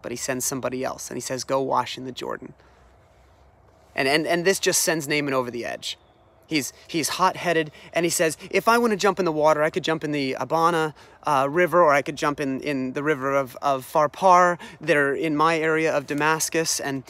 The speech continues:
and these are beautiful rivers." The Jordan River was about six, seven feet wide, muddy at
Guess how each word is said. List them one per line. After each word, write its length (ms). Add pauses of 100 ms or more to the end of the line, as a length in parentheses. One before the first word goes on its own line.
(160)
and 200
these 160
are 80
beautiful 440
rivers." 340 (160)
The 100
Jordan 360
River 260
was 200
about 360
six, 480 (100)
seven 400
feet 300
wide, 420 (120)
muddy 500 (240)
at 140